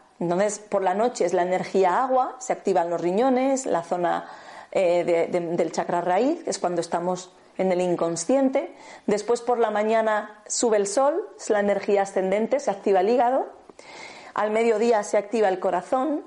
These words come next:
a las doce de la mañana estamos a plena energía de, de luz del sol y del corazón. Después, a media tarde, se activa el elemento de tierra, cuando estamos en la digestión, justamente va la energía al digestivo,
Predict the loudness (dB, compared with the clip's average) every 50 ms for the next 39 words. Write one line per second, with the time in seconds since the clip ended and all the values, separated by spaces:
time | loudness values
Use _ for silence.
0 | -8 -4 -2 0 0 2 0 0 -2 0 0 0 2 2 2 0 0 0 -2 0
1 | 0 2 0 0 -2 -2 -4 -2 -2 -2 -4 -4 -4 -4 -4 -2 0 0 0 2
2 | 2 2 2 2 0 -2 -2 0 2 2 2 2 -2 -4 -10 -18 -20 -16 -8 -4
3 | 0 0 2 2 2 2 2 0 0 -2 -2 0 0 2 2 2 2 2 2 2
4 | 0 0 0 -2 0 0 2 2 2 2 0 0 -2 -4 -4 -4 -2 -2 -2 0
5 | 0 -4 -6 -10 -18 -20 -20 -20 -20 -20 -20 -20 -14 -6 -2 0 0 0 0 0
6 | -2 0 0 0 -2 0 2 2 2 2 2 0 -2 0 0 -2 -2 -2 -2 -2
7 | -2 -2 0 0 2 2 0 0 -2 -8 -14 -20 _ _ 0 2 2 4 4 2
8 | 2 2 2 2 2 2 2 2 0 -2 0 0 0 2 2 0 -2 -4 -8 -18
9 | -20 -20 -12 -4 -2 0 0 0 0 2 2 4 4 4 4 2 0 -2 -6 -12
10 | -8 -6 -6 -4 -4 -4 -2 -2 -2 -2 -2 -2 0 0 0 0 0 -2 0 -2
11 | -4 -4 -2 0 2 2 2 2 -2 -2 -4 -4 -2 -2 -4 -2 -2 0 0 0
12 | 2 2 2 2 0 0 0 -4 -2 -2 0 2 2 2 2 0 0 0 -2 -4
13 | -4 -2 0 2 2 2 0 0 -6